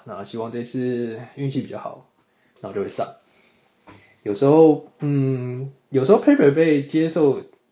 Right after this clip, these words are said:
也是还蛮看运气的，因为 reviewer 是，就是，是盲选的，所以你也不知道说这个 reviewer，呃，喜好，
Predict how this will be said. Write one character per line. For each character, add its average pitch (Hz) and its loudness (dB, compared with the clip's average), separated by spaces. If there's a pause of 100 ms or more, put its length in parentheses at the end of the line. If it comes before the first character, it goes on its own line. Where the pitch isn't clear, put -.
(100)
也 123 -8
是 160 -8
还 135 -6
蛮 135 -4
看 151 -4
运 143 -4
气 139 -6
的， 113 -4
因 156 -2
为 202 4
reviewer 135 0
是， 139 -4 (640)
就 147 -2
是， 143 -4
是 135 -2
盲 127 -10
选 - -12
的， - -20 (180)
所 - -14
以 123 -8
你 127 -8
也 135 -4
不 131 -8
知 131 -4
道 101 -8
说 107 -10
这 147 -6
个 151 -2
reviewer， 113 -8 (960)
呃， 120 -10
喜 120 -12
好， 151 -2